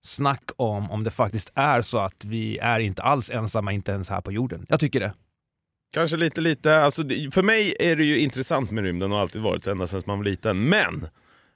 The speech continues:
Speaker 2: alltså, det finns inte pengar på den här planeten som hade kunnat få mig att sätta mig på en jävla rymdfarkost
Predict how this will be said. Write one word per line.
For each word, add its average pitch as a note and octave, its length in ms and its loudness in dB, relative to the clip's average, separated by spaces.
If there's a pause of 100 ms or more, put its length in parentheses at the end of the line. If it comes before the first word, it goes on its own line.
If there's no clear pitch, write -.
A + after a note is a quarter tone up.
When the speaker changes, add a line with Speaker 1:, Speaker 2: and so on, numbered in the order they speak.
Speaker 2:
alltså, A2 180 -2
det C3 80 0
finns C#3+ 220 -2
inte D3 180 -2
pengar C3 340 0
på C3 100 -4
den C3 100 0
här A#2+ 120 2
planeten B2+ 720 0
som G2+ 100 -4
hade G2 160 0
kunnat A2 220 -2
få A#2 140 -2
mig G2+ 140 2
att - 60 -4
sätta - 280 -2
mig G#2+ 140 0
på G#2 120 -4
en G2+ 80 0
jävla G2+ 320 2
rymdfarkost G#2+ 760 0